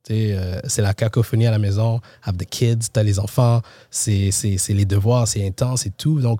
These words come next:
mon moment avec mon chien, c'est super important. Puis pourquoi j'en parle, c'est que pendant des mois, je, je le faisais plus.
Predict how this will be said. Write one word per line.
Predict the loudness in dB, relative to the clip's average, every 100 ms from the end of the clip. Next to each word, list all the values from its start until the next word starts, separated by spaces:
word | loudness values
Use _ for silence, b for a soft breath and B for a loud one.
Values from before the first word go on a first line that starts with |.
| -6
mon | -4 0
moment | 2 4
avec | 4 2 0
mon | -2
chien, | -4
c'est | -4 -4
super | -2 -2
important. | -2 -8 -10
Puis | -6
pourquoi | -4 0 2
j'en | 2
parle, | 2 0
c'est | -2 -4
que | -2 -4 B B B B B B B _ _ _
pendant | 0 2 4
des | 4
mois, | 4 4 4 0 -4 _ _ _ _ _ -2
je, | 0 0
je | 2
le | 2
faisais | 2 0 0
plus. | -2 -6